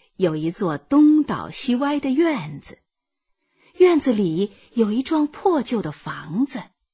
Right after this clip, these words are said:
房子里住着长袜子皮皮。他九岁那年，一个人孤零零地住在那里。他既没有爸爸，也没有妈妈。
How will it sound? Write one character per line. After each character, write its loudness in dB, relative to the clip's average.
房 -6
子 -6
里 -10
住 -2
着 -8
长 -6
袜 -4
子 -14
皮 -12
皮。 -12
他 -8
九 -4
岁 0
那 0
年， -6
一 4
个 0
人 2
孤 0
零 6
零 2
地 -4
住 -6
在 -8
那 -6
里。 -14
他 -8
既 2
没 8
有 2
爸 -4
爸， -12
也 -2
没 -6
有 -4
妈 -6
妈。 -6